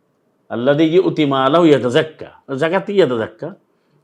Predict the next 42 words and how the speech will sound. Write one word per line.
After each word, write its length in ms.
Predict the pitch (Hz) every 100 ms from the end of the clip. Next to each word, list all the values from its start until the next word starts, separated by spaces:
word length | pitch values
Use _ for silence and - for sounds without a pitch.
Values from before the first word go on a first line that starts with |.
| -
যে 100 | 127
মাল 480 | 127 151 202 233 220
পরিশোধ 340 | 175 160 156
করছে, 260 | 143 127 127
করবে, 240 | 117 104
সে 220 | - 196
পরিশুদ্ধ 440 | 196 165 143 127 -
হবে। 260 | 170 156 - - - _ _ _ _ -
তাহলে 160 | 143 170
এখন 140 | 196
বলছে, 200 | 208 202
এখন 220 | 190 202
একটা 260 | 196 208 202
বিভ্রান্তি, 540 | 170 180 175 196 190
কিছু 260 | 190 180 175
লোক 180 | 175 151
বের 140 | 156
হয়েছে, 240 | 151 120
শয়তান 440 | 120 135 127 117 131 - _ _ _ _
কয়, 120 | -
"ভাই, 380 | 226 233 226 226
এটা 140 | 214 214
তো 260 | 226 220
জাকাত 320 | 202 214 226
মানে 240 | 208 214 208
কি? 140 | 160
আপনি 160 | 165 170
পবিত্র 340 | 196 202 -
হইলে 160 | 208 165
হইল।" 280 | 110 87 - _ _ _ _ _ _ _ _ _ _ _ _ _ _ 123
তাহলে 140 | 123
এই 60 | 147
পবিত্র 400 | 156 185 175 220
তো 100 | 208
হতে 140 | 208
হবে, 140 | 233 220
অর্থ 200 | 220 233
খরচ 280 | 202 160 -
করে, 180 | 127
আয়াতই 360 | 151 220 220 185
আছে। 160 | 113 - - _ _ _ _ _ _ _ _ _ _ _ _ _ _ _ _ _ _ _
বিরানব্বই, 720 | 113 151 160 143 170 233 -